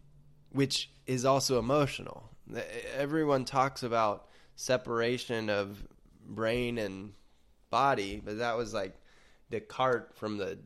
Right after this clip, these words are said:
fifteenth century or whatever that started that, and it's a little outdated. I mean, our parts of our brain that control motion illuminate also when we feel emotion. So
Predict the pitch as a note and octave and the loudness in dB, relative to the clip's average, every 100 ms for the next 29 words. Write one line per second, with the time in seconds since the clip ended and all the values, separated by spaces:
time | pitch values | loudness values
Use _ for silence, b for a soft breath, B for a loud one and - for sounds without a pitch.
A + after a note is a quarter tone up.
0 | - _ _ - - B2+ - B2+ A#2 - | -20 _ _ -10 -2 -2 -2 -6 -4 -2
1 | B2+ B2+ A2+ G#2 G2 F#2+ F#2+ F#2+ F#2+ G2 | -2 -2 0 0 0 -2 -4 -6 -6 -8
2 | - - F#2+ F#2+ F#2+ F#2+ F#2 - G2+ G2 | -8 -4 -2 -2 -2 0 0 -2 -4 -4
3 | G2+ - A#2 - A#2+ B2 B2 A#2 A2+ A2+ | -6 -10 -12 -6 0 4 4 4 2 2
4 | B2 F#2+ E2+ G2+ G#2+ G#2+ G#2+ G#2 G#2 G2+ | 2 0 -6 -12 -14 -8 -6 -2 -4 -6
5 | b b b b b - A2 A2 G#2 - | b b b b b -2 0 2 0 -4
6 | C3 C3+ C3+ C3 A#2 G#2+ A#2 C3 C3 A#2+ | 2 2 2 2 2 2 4 4 4 4
7 | A2 - A2 G#2 - A#2 G#2+ G#2+ C3+ C#3+ | 0 0 -4 -4 2 4 4 4 4 4
8 | - G#2+ A#2 - B B B - A#2 B2 | 0 -2 -2 -10 B B B -4 4 4
9 | B2 A#2 A#2 A#2 - - _ _ _ _ | 6 4 2 2 -2 -14 _ _ _ _
10 | - A2 G#2+ A#2+ A2 A2+ A2+ - A#2 A#2+ | 0 0 2 0 2 0 -4 0 4 4
11 | - E3 D3+ F#2+ G2 D#2+ - - b b | 2 2 2 2 -2 -8 -12 -16 b b
12 | b b b b _ - G#2+ G2+ G#2 G2+ | b b b b _ -2 2 2 2 -4